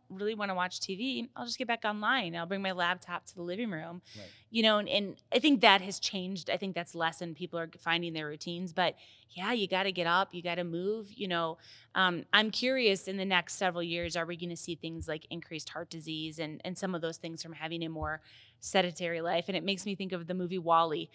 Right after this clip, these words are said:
Speaker 1: right? When, <laughs> when
Speaker 2: Exactly.
Speaker 1: they go to the buy-in lot
Speaker 2: Great
Speaker 1: and they all
Speaker 2: movie.
Speaker 1: just, you know, gain weight and, and become out of shape. You know, as you have walked the floor and, and you're gonna spend some more time out there, what is something that you wish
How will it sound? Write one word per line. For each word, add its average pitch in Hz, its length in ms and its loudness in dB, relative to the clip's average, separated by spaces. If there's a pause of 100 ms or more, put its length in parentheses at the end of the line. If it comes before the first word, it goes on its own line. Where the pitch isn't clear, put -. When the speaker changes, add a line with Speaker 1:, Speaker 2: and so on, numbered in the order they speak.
(260)
Speaker 1:
right? 185 400 8
When, 196 240 0
<laughs> - 0 -
when 262 60 4
Speaker 2:
Exactly. 311 560 4
Speaker 1:
they 247 140 8
go 226 180 4
to 226 40 -2
the 214 120 0
buy-in 190 400 6
lot 180 140 4
Speaker 2:
Great 151 80 6
Speaker 1:
and 202 80 -4
they 180 100 2
all 180 140 2
Speaker 2:
movie. 208 120 0
Speaker 1:
just, 233 240 -2 (380)
you 226 140 0
know, 196 180 4
gain 202 400 4
weight 185 260 6
and, 180 180 -2
and 180 200 -4
become 185 260 -4
out 170 160 2
of 156 80 -4
shape. 165 340 -2 (640)
You 247 140 4
know, 247 140 8
as 226 280 4
you 311 680 0
have 208 280 2 (160)
walked 208 480 2
the 226 60 -6
floor 196 540 0
and, 185 180 -2
and 185 160 -4
you're 190 80 -4
gonna 196 160 -4
spend 196 260 -6
some 190 120 -6
more 180 120 -2
time 185 300 -4
out 175 180 -4
there, 175 320 -2 (380)
what 254 260 4
is 508 160 2
something 220 560 0
that 170 440 6 (120)
you 202 260 -6
wish 220 640 0